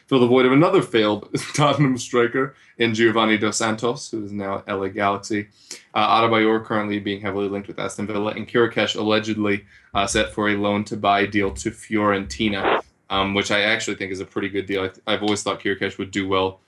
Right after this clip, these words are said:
uh, in, in Italy more than he has in the Premier League. And Aaron Lennon, who, uh, you know, I just sold to Dan and, and West Bromwich Albion, uh, as part of the Berahino deal.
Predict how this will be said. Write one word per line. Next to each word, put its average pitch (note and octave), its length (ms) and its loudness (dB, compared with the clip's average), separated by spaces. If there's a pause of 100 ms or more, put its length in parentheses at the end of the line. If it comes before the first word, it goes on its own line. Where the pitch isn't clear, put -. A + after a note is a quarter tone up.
(400)
uh, F#2 280 -4
in, G2 360 -4
in - 120 -6
Italy G2 320 0
more F#2+ 220 0
than F#2+ 120 -6
he F#2+ 120 -8
has F#2+ 280 -6
in F#2+ 60 -10
the F#2+ 60 -10
Premier G2 320 -4
League. G2 320 -6 (200)
And A#2 140 0
Aaron B2+ 200 4
Lennon, B2+ 300 2
who, G#2+ 480 2
uh, G2 380 -2 (220)
you A#2 120 -4
know, G2 120 -2
I G#2 140 2
just G#2 340 -2
sold G#2 440 0
to G2+ 220 -2
Dan G2 340 -4
and, F#2+ 220 -8
and F#2+ 200 -10
West G2 220 -6
Bromwich F#2+ 280 -6
Albion, G2 460 0 (420)
uh, F#2+ 80 -2
as F#2+ 120 0
part G2 220 -2
of F#2+ 40 -4
the G2 60 -4
Berahino F#2+ 540 -2
deal. - 200 -10